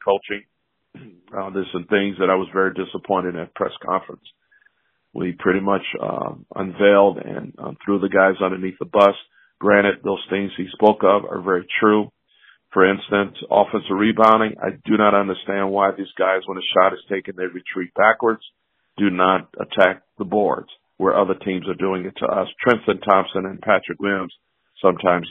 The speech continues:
do it. Um, defensive rotation, um, very poor. These teams often, uh,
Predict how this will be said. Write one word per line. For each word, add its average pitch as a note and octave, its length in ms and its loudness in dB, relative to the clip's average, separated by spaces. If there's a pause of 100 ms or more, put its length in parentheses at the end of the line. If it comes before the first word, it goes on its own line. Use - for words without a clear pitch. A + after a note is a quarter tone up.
do D2+ 180 -2
it. - 120 -8 (680)
Um, F2+ 520 2 (220)
defensive A2+ 360 0
rotation, G#2 800 2 (220)
um, G2 400 6 (240)
very G2 220 -2
poor. F2 400 -6 (540)
These G#2 200 -6 (140)
teams G#2 340 0 (720)
often, G#2 640 2 (100)
uh, G2 260 -8